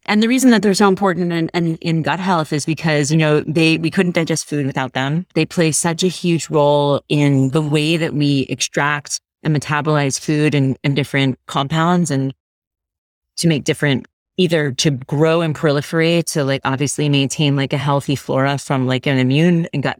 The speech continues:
gut immune function perspective, all the way to the fact that they, like, produce the neurotransmitters that just make you, literally make you poop. <laughs> Literally, like,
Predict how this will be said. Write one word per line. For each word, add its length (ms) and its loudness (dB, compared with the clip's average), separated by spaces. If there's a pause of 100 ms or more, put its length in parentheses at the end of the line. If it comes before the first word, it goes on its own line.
gut 160 -2
immune 320 0
function 360 -4
perspective, 680 -2 (640)
all 260 4
the 80 -2
way 180 -2
to 300 0
the 100 -2
fact 220 -4
that 140 -6
they, 180 0
like, 340 -2
produce 300 0
the 80 0
neurotransmitters 840 2
that 200 -4
just 200 -6 (120)
make 220 -2
you, 140 0
literally 380 4
make 260 -2
you 140 -2
poop. 300 0 (260)
<laughs> 460 4 (300)
Literally, 460 2
like, 220 -2